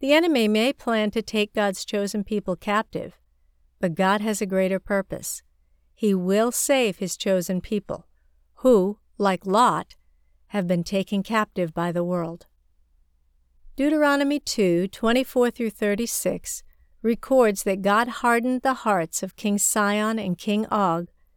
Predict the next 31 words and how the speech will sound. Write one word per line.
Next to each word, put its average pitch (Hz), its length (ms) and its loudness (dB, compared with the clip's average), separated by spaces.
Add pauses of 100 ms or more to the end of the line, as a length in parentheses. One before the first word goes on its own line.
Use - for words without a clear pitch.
(200)
so 220 200 2
that 202 180 -2
they 214 160 4
could 214 160 -2
be 214 120 0
destroyed 196 540 -2
by 180 140 -2
the 180 180 -2
Israelites. 170 720 -6 (720)
The 269 80 -2
prophecy 302 580 2
by 202 220 2
Kim 233 260 -2
Clement 208 520 -2
also 233 360 0
mentions 185 520 -2
that 202 160 -2
God 208 240 0
hardened 202 440 -2
Putin's 220 420 -4
heart, 165 280 -4 (580)
like 214 200 0
he 220 100 2
hardened 196 380 0
Pharaoh's 214 460 -2
heart. - 300 -8 (840)
This 190 140 -4
is 226 140 -2
not 202 240 0
good 196 180 0
news. 180 520 -2